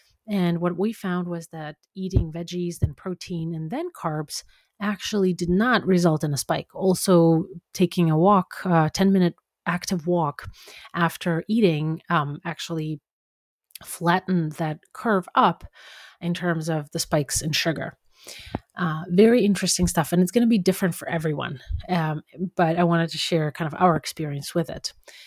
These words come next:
So, uh, what I also found interesting, so when I was wearing this, um, sensor, um, in July, I started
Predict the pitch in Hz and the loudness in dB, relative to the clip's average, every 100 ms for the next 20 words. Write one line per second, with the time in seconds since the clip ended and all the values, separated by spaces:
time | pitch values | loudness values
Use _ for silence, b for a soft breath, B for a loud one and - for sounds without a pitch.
0 | B B B B - 196 180 170 165 - | B B B B -2 4 6 6 4 0
1 | _ _ _ _ _ 254 180 180 175 190 | _ _ _ _ _ -8 -4 -2 2 4
2 | 190 185 - 285 330 - 208 196 180 180 | 6 4 4 2 2 0 2 4 4 2
3 | 175 - 151 143 147 180 170 - 196 190 | 0 -2 -2 -2 0 2 2 0 2 4
4 | 202 302 285 175 170 170 160 143 - - | 4 2 4 2 4 0 -2 -2 -4 -4
5 | - 156 - - - 127 _ _ _ _ | -8 -16 -16 -20 -20 -20 _ _ _ _
6 | - - - 214 220 - 131 - b b | -8 -6 -4 -4 -4 -6 -8 -12 b b
7 | b b - 175 151 190 185 185 175 165 | b b -12 -12 -6 -2 0 2 4 2
8 | 143 - 175 196 247 - 202 190 185 | 0 -2 0 0 0 0 0 2 2